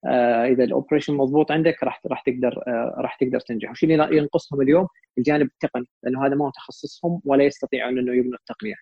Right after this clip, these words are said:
وبالتالي تيكر يحل الجانب ال-، التقني، وهم يحلوا الجانب التسويقي، آه، والتشغيلي. الجميل في الموضوع فيما يخص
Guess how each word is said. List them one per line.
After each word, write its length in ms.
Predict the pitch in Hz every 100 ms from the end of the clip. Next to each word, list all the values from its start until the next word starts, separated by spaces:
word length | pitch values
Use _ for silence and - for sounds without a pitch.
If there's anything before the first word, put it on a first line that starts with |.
| -
وبالتالي 420 | 135 147 143 - - - - _ -
تيكر 280 | 165 175
يحل 240 | 151 - 156
الجانب 440 | 135 156 156 127
ال-، 380 | 123 120 127 123
التقني، 520 | 123 - 151 151 185
وهم 280 | 143 151 143
يحلوا 260 | 135 139 127
الجانب 280 | 127 135
التسويقي، 600 | 127 _ - - 135 151
آه، 580 | 156 135 123 - - - -
والتشغيلي. 480 | - - - - - -
الجميل 300 | 143 175 226
في 80 |
الموضوع 360 | 180 147 131 120 -
فيما 160 | 127 123
يخص 320 | - -